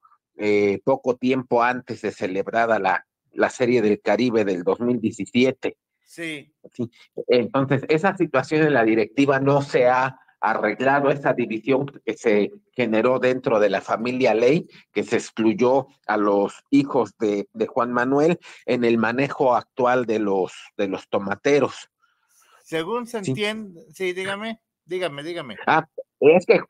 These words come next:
Speaker 1: que Juan, Juan Manuel, eh, fue dueño de los tomateros, que era el equipo que fundó el papá, cuando Juan Manuel Ley Fong, que él empezó el patrimonio fami-, familiar con aquella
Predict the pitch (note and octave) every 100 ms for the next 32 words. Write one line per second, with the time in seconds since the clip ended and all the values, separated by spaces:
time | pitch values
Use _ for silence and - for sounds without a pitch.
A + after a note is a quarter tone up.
0 | - C#3 - A2+ - - - C#3+ C#3 C#3
1 | D3+ F#3+ A#3 A#3+ _ _ - A2+ A#2 A#2
2 | A2+ D#3 D#3+ D#3+ E3 E3+ C#3+ B2 A#2 A2
3 | - A2 A2 A2 D3 E3+ D3+ - C#3 C#3
4 | A#2+ - E3 D#3+ - C3+ B2 B2+ C#3+ G3
5 | C3+ - C3+ E3+ D#3+ - - A#2 A2 A2+
6 | A2+ - A2+ A2+ A#2+ C#3 C#3+ - A2 C3
7 | C3+ C3+ C3+ D#3 D3+ C#3 D3 C#3+ A#2+ -
8 | C#3+ C#3+ - - A2 A#2 A#2 A#2 A#2+ B2+
9 | D3+ C#3 C3 A#2 A2+ A#2 - - A#2 A#2
10 | B2+ D3 - B2 G#2+ - C3+ B2+ B2+